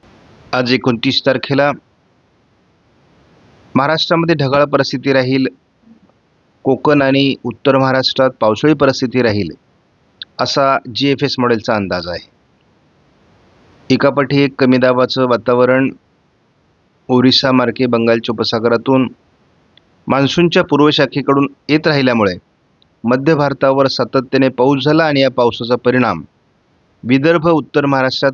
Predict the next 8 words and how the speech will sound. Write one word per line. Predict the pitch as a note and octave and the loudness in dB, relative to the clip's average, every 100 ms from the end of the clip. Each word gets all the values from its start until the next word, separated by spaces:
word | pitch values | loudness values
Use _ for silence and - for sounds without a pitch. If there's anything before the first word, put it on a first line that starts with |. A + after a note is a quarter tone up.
| - | 0
पावसाचं | A#2 A2+ A2+ | -2 -2 -4
प्रमाण | A2+ A2 | -2 0
वाढलं. | G#2 F#2+ F2+ F2 E2+ _ _ - - - - _ - | 0 -2 -4 -8 -12 _ _ -20 -20 -20 -20 _ -4
पुन्हा | C3+ B2+ C3+ | 0 2 2
एकदा | C3 C3 C3 B2 - _ _ _ _ _ - | 2 2 2 -2 -8 _ _ _ _ _ -8
विदर्भामध्ये | C3+ B2 C#3 D3 D3+ C#3+ D3 C#3+ | -4 0 2 2 0 0 0 0
आणि | C#3+ C#3+ C3 - | 0 -2 -4 -4
कोकणामध्ये | C3 B2+ D3+ C3+ G2 | -4 0 0 0 -2